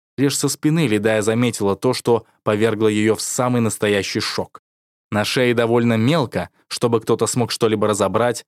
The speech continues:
она увидела татуировку. После того, как Линдалис принял животную форму и снял кожу, его длинные волосы, видимо, прикрывающие символ, исчезли, оголяя череп. Теперь ничего не прикрывало важный, но ничем не объяснимый факт.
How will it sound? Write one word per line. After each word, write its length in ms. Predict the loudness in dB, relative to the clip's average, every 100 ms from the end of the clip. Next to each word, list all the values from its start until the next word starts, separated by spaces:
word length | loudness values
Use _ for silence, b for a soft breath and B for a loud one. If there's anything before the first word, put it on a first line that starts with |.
| _
она 280 | -4 0 0
увидела 400 | 2 0 2 0
татуировку. 800 | 0 0 0 2 0 -2 -12 -12 _ _ _
После 300 | -2 0 0
того, 220 | 0 2 0
как 200 | -2 0
Линдалис 500 | 2 2 2 0 0
принял 320 | -2 0 0
животную 480 | 2 2 0 -2 -2
форму 360 | 0 0 0
и 120 | -4
снял 320 | -4 -2 -2 -2
кожу, 460 | 0 0 -2 -12 _ _ _ -2
его 220 | 2 2
длинные 380 | 2 2 2 2
волосы, 480 | 2 2 0 0
видимо, 320 | 0 0 0 0
прикрывающие 680 | -2 0 2 2 0 0 -2
символ, 460 | 0 0 2 0
исчезли, 680 | 0 -2 0 0 -2 -6 -14 _ _
оголяя 420 | -4 -2 0 0
череп. 500 | -2 0 -2 -2 -12 -20 _ _ _
Теперь 340 | -4 0 0
ничего 480 | 2 0 0 0 2
не 100 | 0
прикрывало 580 | 0 -2 0 2 2 0
важный, 640 | 2 0 0 -2 -2 -4 _ _ _ _
но 140 | -2 0
ничем 360 | 0 0 0
не 100 | 0
объяснимый 500 | 0 -2 -2 0 0
факт. 540 | -2 -6 -8 -10 -20